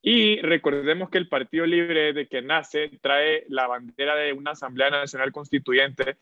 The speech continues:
pero creo que eso se mermó un poco, porque al ser una coalición, hay una serie de acuerdos que suscribió el Partido Libre con el partido de Salvador Nasralla para formar esa coalición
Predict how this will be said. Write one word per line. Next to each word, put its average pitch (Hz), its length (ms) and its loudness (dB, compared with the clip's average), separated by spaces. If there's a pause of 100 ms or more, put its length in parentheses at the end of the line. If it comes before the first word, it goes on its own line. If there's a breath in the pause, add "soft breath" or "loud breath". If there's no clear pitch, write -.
(140)
pero 139 260 4
creo 156 240 4
que 170 100 0
eso - 280 -2
se 165 220 0
mermó 135 360 0
un 151 140 -4
poco, 131 400 -6
porque 131 400 0
al 123 240 0
ser 156 280 0
una 175 220 0
coalición, 147 720 0 (440)
hay 143 180 2
una 165 180 0
serie 165 380 0
de 156 80 2
acuerdos 151 680 -2 (300)
que 143 120 -4
suscribió 143 600 2
el 160 140 2
Partido 127 480 2
Libre 160 400 4
con 180 320 0
el 131 120 -2
partido 147 400 0
de 151 60 2
Salvador 127 460 0
Nasralla 151 480 2
para 120 200 -2
formar 127 480 -2
esa 156 220 0
coalición 139 800 0